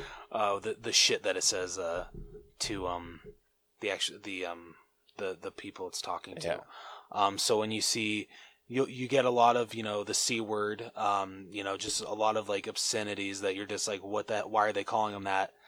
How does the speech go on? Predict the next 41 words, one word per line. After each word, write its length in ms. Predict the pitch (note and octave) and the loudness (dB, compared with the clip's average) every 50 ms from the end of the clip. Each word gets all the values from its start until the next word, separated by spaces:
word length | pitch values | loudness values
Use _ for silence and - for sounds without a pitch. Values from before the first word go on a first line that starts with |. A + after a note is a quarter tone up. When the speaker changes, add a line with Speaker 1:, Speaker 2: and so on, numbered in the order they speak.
| - - - - - - _ _ _ _ _ _ _ _ | -20 -20 -20 -20 -20 -20 _ _ _ _ _ _ _ _
Speaker 1:
It, 240 | - A#2+ A2 - - - | -4 -4 -4 -4 -4 -4
it's 260 | A#2+ A2+ - - - | -4 -4 -2 -2 -2
just 280 | - B2 A2 - - - | 2 2 2 2 2 2
how 200 | - G#2 G2+ G2 | 4 4 4 4
the 160 | G2+ G2 F#2 | 2 0 -2
entity 360 | F2+ F2+ - - - - F2 | -2 -2 -6 -8 -6 -8 -10
is. 280 | - - - - - - | -10 -14 -12 -8 -8 -8
That, 180 | - F#2 F2+ - _ | -8 -8 -10 -12 _
that's 220 | - F#2+ E2+ - - | -6 -4 -2 -2 -4
just 200 | F#2+ E2 - - | -2 -4 -4 -6
how 160 | F#2 E2 - | -6 -8 -8
it 60 | - - - - | -12 -14 -16 -12
is. 220 | - - - - - _ _ | -10 -10 -10 -10 -12 _ _
Speaker 2:
Yeah. 400 | - F#2+ F2+ F2 E2+ D#2+ D#2 D2 C#2 - - | -2 0 2 4 4 4 2 -2 -6 -6 4
Like, 300 | - C3+ C#3 C#3 C3+ C#2 | 6 6 6 6 4 -2
even 440 | - C#3 C#3+ D3+ D#3+ F3 A3 B3 | -8 -6 -2 -2 -2 0 -2 -4
Speaker 1:
It 40 | A#3+ - | 0 2
Speaker 2:
from 160 | G#3 F3 D#3+ | 2 4 4
Speaker 1:
makes 120 | C3+ A#2+ - - | 4 4 8 8
Speaker 2:
someone, 300 | B2 A#2 B2 A#2+ A#2+ A2 | 8 10 8 6 6 6
Speaker 1:
sense 40 | F#2+ | 6
Speaker 2:
like, 160 | G#2 G#2 G2 | 6 6 4
Speaker 1:
for 140 | - - F#2 | 0 -2 -2
Speaker 2:
who 120 | - G#2+ F2 F2+ - | 0 -2 -2 -4 0
Speaker 1:
the 80 | - - | 6 6
Speaker 2:
didn't 120 | G2+ G#2+ | 8 8
Speaker 1:
world 160 | G2 G#2+ G2+ | 8 4 6
they 60 | F#2+ F#2+ | 6 8
Speaker 2:
know 120 | G2+ A#2+ | 8 10
Speaker 1:
set 120 | A#2 G2 F2 | 8 6 4
Speaker 2:
any 120 | D#2 D2 D2 | 2 -4 -6
Speaker 1:
up. 0 | |
Speaker 2:
better, 340 | - - E2+ E2 - F#2+ G2 G2 | -6 -6 -6 -6 -8 -8 -6 0
like, 200 | F#2+ G2 F#2 - | 0 0 0 0
it 140 | G2 G#2+ - _ _ | -4 -6 -6 _ _
didn't 380 | - C#3+ D#3+ D#3+ A#2 G2+ - | 2 2 2 2 -2 -4 -4
stand 540 | - - - - - - G#2 G#2+ A2 G2+ F#2 | 0 2 2 2 4 6 6 6 6 6 8
out 260 | F#2 G2 G2+ F#2 - | 8 8 8 8 6
too 220 | - - - G2+ F#2 | -2 -4 -4 -4 -4
much. 420 | E2 E2+ F#2+ F2+ D2+ - - - | 2 2 2 2 4 2 0 4
Like, 240 | G2 F#2 F2+ E2 | 4 4 4 4